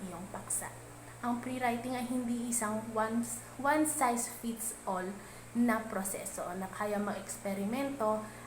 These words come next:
at hanapin ang pinakamabuti para sa inyo.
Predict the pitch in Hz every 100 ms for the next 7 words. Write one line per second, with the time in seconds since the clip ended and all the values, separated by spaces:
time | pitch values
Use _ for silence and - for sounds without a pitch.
0 | - 262 262 262 247 208 214 208 208 226
1 | 254 254 226 220 220 214 214 202 196 190
2 | 185 185 240 202 202 190 185 185 143